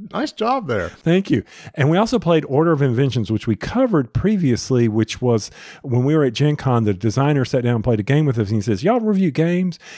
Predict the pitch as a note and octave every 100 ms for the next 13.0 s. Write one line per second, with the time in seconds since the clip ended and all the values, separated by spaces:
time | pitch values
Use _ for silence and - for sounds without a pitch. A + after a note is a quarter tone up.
0 | - C#3 B2+ C3+ E3+ F3+ E3+ C3+ C#3+ C#3
1 | C3 B2 A#2 - C3 C#3 B2+ - A2+ A2+
2 | A#2+ C#3 C3+ G#2+ A2+ A2 G2+ G2 - G#2+
3 | G#2+ A2+ A2 A2 G#2+ G#2 G#2+ G2 A#2+ D3
4 | C3+ A#2 A2 - - G#2+ G2+ A#2 B2+ B2
5 | A#2+ A2+ G#2+ - G2+ - F3 D3 A2 -
6 | G#2 F#2+ B2 A2 - F#3+ F3 - A2 -
7 | F#2+ F2 E2 - - - - _ C3+ F3+
8 | F3+ D3+ C#3+ A2+ A2 B2+ D#3+ - - C3+
9 | A#2 G2 - G2 G2 F#2 G2+ G2 - F#2+
10 | F2+ - A#2+ G2 G#2 A#2 - G#2 G2+ A2
11 | B2+ A#2+ - _ _ _ _ - A2 B2
12 | C#3 A#2+ A#2 G#2 F2+ F2 B2 D3 D3+ -